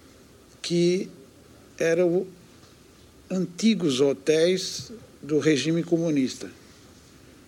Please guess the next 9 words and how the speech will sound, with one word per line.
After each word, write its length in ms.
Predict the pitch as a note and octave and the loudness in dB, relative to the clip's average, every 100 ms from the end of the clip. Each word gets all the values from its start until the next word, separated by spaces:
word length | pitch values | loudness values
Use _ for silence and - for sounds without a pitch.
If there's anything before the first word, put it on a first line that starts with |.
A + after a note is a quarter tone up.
| - - - - | -20 -20 -20 -10
Eu, 180 | D#3+ E3 | -2 -2
sinceramente, 720 | E3+ D#3+ F#3 F#3 D#3+ E3+ F3 | 0 2 4 4 4 0 0
não 120 | F#3 | -2
consegui 480 | F3 F#3 - E3 D#3+ | -2 -4 -4 -4 -4
ficar 460 | D#3 E3+ E3+ D#3+ C#3 | -4 -8 0 0 0
no 160 | C3 | -4
hotel, 340 | C3 C3+ C3+ A#2 | -4 -4 -4 -4
porque 300 | - B2 - | -8 -10 0
era 360 | D3+ D3+ D3 B2 | 2 4 2 -2